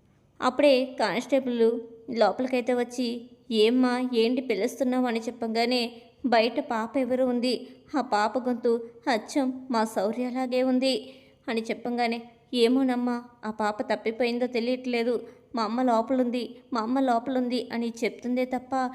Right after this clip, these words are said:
ఇంకా ఏమీ చెప్పట్లేదు అని భవాని అయితే చెప్తూ ఉంటుంది. "ఆ పాప గొంతు అచ్చం మా శౌర్య గొంతులాగే ఉంది, ఒకసారి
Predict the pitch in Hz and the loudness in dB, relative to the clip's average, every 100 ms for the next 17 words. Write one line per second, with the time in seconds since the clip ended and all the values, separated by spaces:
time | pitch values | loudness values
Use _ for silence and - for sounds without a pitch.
0 | - - 294 262 262 240 214 196 240 247 | -12 -6 -2 0 2 2 0 0 -2 -4
1 | 247 - 233 247 233 262 254 - - 254 | -8 -10 -4 -2 0 -2 -4 -18 -10 -2
2 | 254 240 247 - - _ _ - - 220 | 0 0 -4 -10 -20 _ _ -12 -2 0
3 | 214 254 269 262 254 269 247 226 - - | 2 2 2 2 2 -2 -4 -10 -14 -6
4 | 247 240 233 247 - - - - _ _ | -2 -2 0 -2 -2 -8 -20 -20 _ _
5 | _ - 214 226 220 233 254 247 247 226 | _ -6 -2 0 0 0 -2 0 2 2
6 | 226 - - 233 277 277 240 247 - _ | 0 -10 -6 -6 -4 -4 -4 -8 -16 _
7 | 226 220 220 190 214 247 233 226 233 233 | -2 -2 -2 -2 0 -2 -4 -4 2 2
8 | 233 240 233 233 226 - - _ _ _ | 2 -2 -2 -2 -2 -6 -18 _ _ _
9 | _ _ _ - 220 - 226 240 | _ _ _ -6 -6 0 2 2